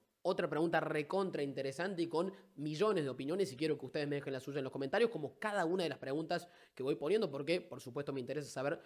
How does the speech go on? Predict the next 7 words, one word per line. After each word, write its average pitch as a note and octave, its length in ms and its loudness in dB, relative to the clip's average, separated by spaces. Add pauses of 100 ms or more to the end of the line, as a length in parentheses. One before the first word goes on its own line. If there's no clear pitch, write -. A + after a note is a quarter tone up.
(140)
su E3 340 0
opinión. C#3+ 600 0 (340)
A D#3 80 4
ver, C#3+ 340 2 (220)
para A3 260 2
Talleres A#3 600 -2 (120)
hoy G#3+ 480 8